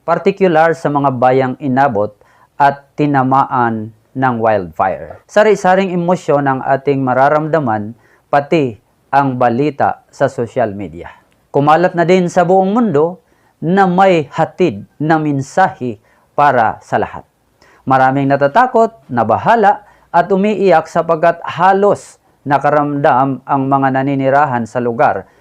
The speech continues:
na parang hindi pangkaraniwan ang sunog na kumalat na napakalawak na pinsala ang idinulot nito. Ito ba ay normal lamang sa kanila? May kinalaman ba ang Diyos dito?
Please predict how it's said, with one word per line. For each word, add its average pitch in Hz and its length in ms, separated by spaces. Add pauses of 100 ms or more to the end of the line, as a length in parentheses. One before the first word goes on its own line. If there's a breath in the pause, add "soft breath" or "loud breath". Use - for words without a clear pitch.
(160 soft breath)
na 139 180
parang 139 460
hindi 135 400
pangkaraniwan 170 1200 (480 soft breath)
ang 139 220
sunog 135 560 (160)
na 139 240
kumalat 127 640
na 151 240
napakalawak 147 1400
na 143 160
pinsala 139 680
ang 135 220
idinulot 123 560
nito. 113 180 (460 soft breath)
Ito 151 240
ba 160 320
ay 151 160
normal 143 400
lamang 165 400
sa 190 160
kanila? 214 500
May 165 380
kinalaman 151 640
ba 156 160
ang 160 80
Diyos 190 320
dito? - 420